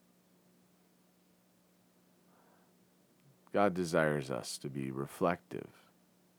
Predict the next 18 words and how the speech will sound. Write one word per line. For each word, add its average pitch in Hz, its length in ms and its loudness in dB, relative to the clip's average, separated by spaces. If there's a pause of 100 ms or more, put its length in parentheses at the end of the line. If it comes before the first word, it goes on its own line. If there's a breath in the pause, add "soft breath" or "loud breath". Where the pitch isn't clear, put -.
(420)
of 71 280 0
our 60 160 -2
faith - 300 -10 (960 soft breath)
and 80 160 -4
in 90 180 0
our 64 160 2
faith. 50 360 -12 (2000 soft breath)
And - 180 -8
think 123 220 0
about 101 280 6
all 95 400 6
the 92 100 0
things 82 360 -4
we 78 120 -2
do 64 380 -8
as 60 160 -16
we 71 200 -8
don't 92 400 -2